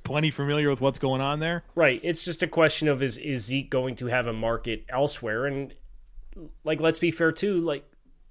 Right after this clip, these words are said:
Speaker 2: Zeke averaged three point eight yards per carry last year.
Speaker 1: He did.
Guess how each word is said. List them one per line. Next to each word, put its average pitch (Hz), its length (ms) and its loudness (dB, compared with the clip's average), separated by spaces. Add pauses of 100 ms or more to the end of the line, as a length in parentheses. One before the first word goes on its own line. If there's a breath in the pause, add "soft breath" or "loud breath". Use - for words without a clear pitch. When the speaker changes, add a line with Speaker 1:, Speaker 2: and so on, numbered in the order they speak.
(880)
Speaker 2:
Zeke 120 240 -6
averaged 123 880 0
three 127 160 -4
point 131 240 -2
eight 135 100 -2
yards 131 220 -2
per - 100 -12
carry 151 220 -6
last - 260 -10
year. 262 200 -10 (580)
Speaker 1:
He 123 80 -6
did. 135 380 -2